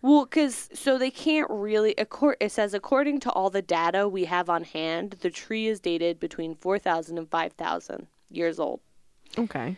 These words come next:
Speaker 1: The U Tree campaign, like, some guy from that, I don't know,
Speaker 2: Mm-hmm.
Speaker 1: they save trees.
Speaker 2: They have, like, a, a thing.
Speaker 1: They have a thing.
Speaker 2: <laughs>
Speaker 1: He said that. But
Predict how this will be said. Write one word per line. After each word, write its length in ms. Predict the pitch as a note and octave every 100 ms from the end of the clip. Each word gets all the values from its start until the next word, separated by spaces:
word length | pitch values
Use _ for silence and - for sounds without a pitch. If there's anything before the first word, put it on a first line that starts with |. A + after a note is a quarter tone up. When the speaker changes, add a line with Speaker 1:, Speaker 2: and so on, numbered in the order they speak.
| F3+ F3
Speaker 1:
The 200 | F#3 E3+
U 400 | D#3+ G3 B3+ B3
Tree 320 | - A#3 G3+
campaign, 840 | - F#3 E3 - F3 D#3+ - - - _ _ _ _
like, 220 | E3 D#3
some 240 | - F3+ D#3+
guy 260 | D#3 D#3
from 220 | D#3 D#3 C3
that, 260 | C3+ D#2+ - - -
I 80 | F3
don't 140 | A3
know, 60 | G3
Speaker 2:
Mm-hmm. 260 | F3+ D3+ F3+ - _ _
Speaker 1:
they 100 | D#3
save 300 | - C#3+ C#3+
trees. 200 | - A3+
Speaker 2:
They 80 | G3
have, 240 | F#3+ E3
like, 200 | D3 C3+
a, 220 | C3 A#2+ -
a 60 | C#3
thing. 560 | - F3+ D3 - C#3+ E3+
Speaker 1:
They 80 | F3
have 140 | E3+
a 60 | -
thing. 220 | C#3+ - -
Speaker 2:
<laughs> 300 | D#4+ D#4 C#4 -
Speaker 1:
He 160 | - A3
said 240 | - D3+
that. 180 | - - - -
But 300 | A#3+ E3